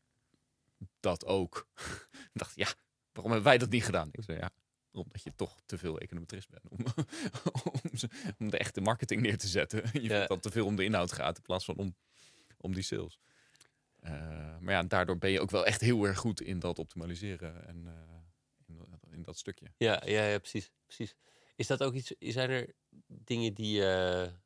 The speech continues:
Speaker 2: nee, hoe was jouw beeld van als, wat een ondernemer behoort te doen in die tijd? En zijn er ook dingen die je dan mee bent gaan nemen later?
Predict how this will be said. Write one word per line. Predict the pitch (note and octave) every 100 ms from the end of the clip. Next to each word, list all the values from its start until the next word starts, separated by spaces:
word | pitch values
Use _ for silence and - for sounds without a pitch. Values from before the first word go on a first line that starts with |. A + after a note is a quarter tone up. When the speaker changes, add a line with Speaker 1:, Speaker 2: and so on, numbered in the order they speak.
| _
Speaker 2:
nee, | C3 G#2 F2+
hoe | G#2+ G#2+ A2
was | A2
jouw | - G2+
beeld | G2+ G#2+ -
van | -
als, | G2+ -
wat | - F#2+
een | F#2
ondernemer | G2+ F#2+ G2 G2 F#2+ E2
behoort | F#2 F2+ F2+
te | F2+
doen | G#2+ F#2+ C#2+
in | F2
die | F2+ F#2+
tijd? | D#2+ E2+ -
En | F2+
zijn | F2+
er | F2+
ook |
dingen | F2 F#2
die | F2+
je | F2+
dan | F2+
mee | F2+ F#2+
bent | F#2+ F2
gaan | - E2+
nemen | E2+ F2
later? | F#2 A2+ G3